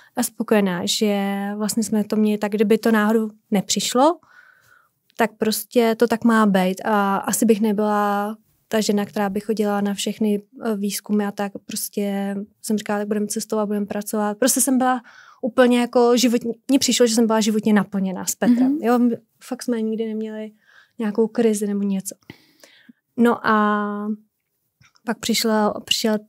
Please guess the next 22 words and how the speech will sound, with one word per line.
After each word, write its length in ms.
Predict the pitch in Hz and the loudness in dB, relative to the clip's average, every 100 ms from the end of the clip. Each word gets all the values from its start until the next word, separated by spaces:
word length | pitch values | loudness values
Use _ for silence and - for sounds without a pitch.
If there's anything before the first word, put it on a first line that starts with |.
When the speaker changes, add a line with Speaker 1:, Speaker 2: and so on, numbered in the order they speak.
| 233 | -4
Speaker 1:
eh, 160 | 226 214 | -2 -2
přišla 300 | 214 - 214 | -4 -4 -2
Beátka 600 | 196 190 196 - 254 247 _ _ | -2 -2 -6 0 0 0 _ _
a 80 | 226 | 6
mě 160 | 214 208 | 6 6
to 120 | 202 | 0
úplně 280 | - 196 196 | -2 -4 -4
jako 220 | 190 220 | -2 0
zasáhlo. 520 | 196 - - 202 196 | 0 -2 2 2 2
Já 60 | 180 | 0
jsem 160 | 208 | 0
vůbec 300 | 196 196 202 | 0 0 2
nečekala, 520 | 214 196 214 202 190 190 | 4 4 2 2 2 0
jako, 180 | 190 | 0
že 120 | 196 208 | 0 0
to 120 | 202 | 0
bude 180 | 196 196 | 0 0
něco 240 | 196 214 | 0 0
tak 160 | 202 - | -2 2
krásného 680 | 208 185 - 214 196 190 | 2 2 0 0 2 2
a, 360 | 196 220 196 | 0 2 2
Speaker 2:
Mhm. 80 | 185 | 2